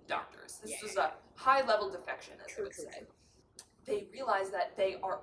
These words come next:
Speaker 1: altering the brains of the pretties, and they are putting in these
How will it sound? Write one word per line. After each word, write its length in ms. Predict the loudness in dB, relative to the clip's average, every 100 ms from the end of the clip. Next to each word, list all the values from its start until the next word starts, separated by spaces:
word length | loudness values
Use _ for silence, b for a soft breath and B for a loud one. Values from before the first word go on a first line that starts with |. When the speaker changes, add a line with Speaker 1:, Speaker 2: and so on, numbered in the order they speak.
| -4
Speaker 1:
altering 640 | 0 0 -2 -8 -8 -10 -16 -20 -20 -20 _ _ -6
the 220 | -6 -6 -10
brains 840 | -4 0 0 -2 -12 -16 -16 -14 -12 -8
of 140 | -8
the 60 | -10
pretties, 560 | -16 -18 -18 -20 -18 -8
and 120 | -6
they 120 | -4 -2
are 160 | -2 -4 -8
putting 280 | -8 -8 -14 -14
in 300 | -10 -8 -8 -10 -18 -20 -20 -20 -20
these 200 | -16